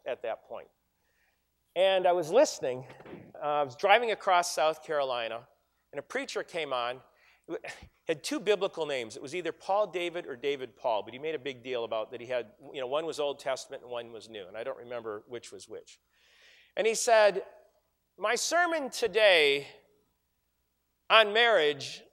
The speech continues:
is once, twice, three times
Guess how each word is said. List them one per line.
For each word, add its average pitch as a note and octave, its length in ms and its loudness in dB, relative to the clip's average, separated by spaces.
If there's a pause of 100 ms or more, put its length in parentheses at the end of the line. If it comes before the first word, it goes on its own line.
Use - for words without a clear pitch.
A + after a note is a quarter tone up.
(280)
is F3 460 0 (160)
once, C4 580 0 (880)
twice, - 680 4 (840)
three - 240 -2
times F3+ 760 -2